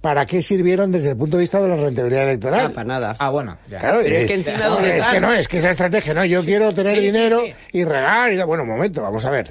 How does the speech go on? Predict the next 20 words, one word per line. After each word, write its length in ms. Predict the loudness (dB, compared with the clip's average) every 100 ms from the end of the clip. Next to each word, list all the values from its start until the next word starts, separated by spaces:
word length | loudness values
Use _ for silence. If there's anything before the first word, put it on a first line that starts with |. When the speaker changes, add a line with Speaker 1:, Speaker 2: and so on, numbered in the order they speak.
| -10
Speaker 1:
eh, 260 | -8 -8 -10 -12
tú 240 | -4 0 0
vas 260 | -2 -4
a, 160 | -6 -6
a 220 | -6 -6
crear 320 | -4 0 0 2
un 80 |
agujero 400 | 0 0 2 2
y 140 | 0 -4
encima 560 | -6 -2 0 0 -2 -6 -16 -16 -8
ni 120 | -6
siquiera 340 | -4 -2 0 2
te 80 |
vas 160 | 0 2
a 60 | 0
beneficiar, 600 | 0 -2 -2 0 0 -2
por 160 | -10 -8
lo 60 |
menos, 440 | -6 -4 -4 -6 -6
eh, 460 | -2 0 0 -2